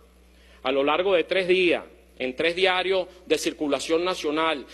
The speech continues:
y en todas las ventanas digitales que hace uso o que usa la Asamblea Nacional, para que cualquiera que tuviera una objeción conociese los nombres y la manifestase. Finalizando ese proceso,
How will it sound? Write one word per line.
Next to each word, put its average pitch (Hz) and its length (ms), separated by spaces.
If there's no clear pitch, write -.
y 147 120
en 143 180
todas 196 320
las 190 140
ventanas 175 680
digitales 160 800
que 135 260
hace 147 340
uso 170 300
o 147 220
que 120 220
usa 147 400
la 127 100
Asamblea 127 400
Nacional, 175 500
para 135 260
que 131 160
cualquiera 147 440
que 180 100
tuviera 135 260
una 170 100
objeción 185 360
conociese 147 640
los 185 140
nombres 254 440
y 156 180
la 208 200
manifestase. 127 760
Finalizando 143 640
ese 226 160
proceso, 214 640